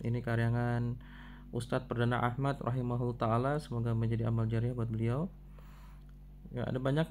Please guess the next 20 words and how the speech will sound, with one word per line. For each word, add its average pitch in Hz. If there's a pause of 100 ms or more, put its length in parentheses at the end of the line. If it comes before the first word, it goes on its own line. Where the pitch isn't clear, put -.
e-book-e-booknya 131
di 135
sini 139
ya. 156 (880)
Ada 120
wasiat 131
Syekh 131
Abdul 120
Razak, 135
nah, 113
lengkap 131
sini. 147 (1040)
Tinggal 160
Bapak 139
Ibu 139 (240)
download 120
saja 113 (380)
ya, 120 (160)
download 120
saja. 131